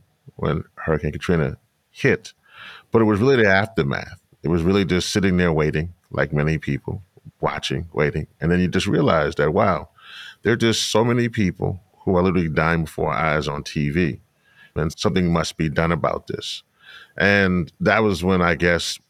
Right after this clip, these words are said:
we sprang into action at Hip Hop Caucus. We immediately had our networks together from the past election cycle, and people were being bused all around the country. So because of those networks, people were able to then connect with people.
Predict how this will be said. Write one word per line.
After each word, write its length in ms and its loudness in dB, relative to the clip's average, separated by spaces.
we 200 0
sprang 360 2
into 220 0
action 500 0
at 140 -2
Hip 100 -2
Hop 160 -2
Caucus. 720 -4
We 340 0
immediately 560 2
had 560 2
our 180 2
networks 540 0
together 400 0
from 220 -4
the 80 -2
past 580 -2
election 460 0
cycle, 500 -2
and 220 0
people 220 0
were 100 2
being 460 0
bused 380 -2
all 120 4
around 200 2
the 40 -2
country. 520 -4
So 240 0
because 380 -2
of 100 0
those 160 2
networks, 540 -2
people 240 0
were 100 2
able 160 0
to 120 -2
then 180 0
connect 480 0
with 160 -8
people. 400 -6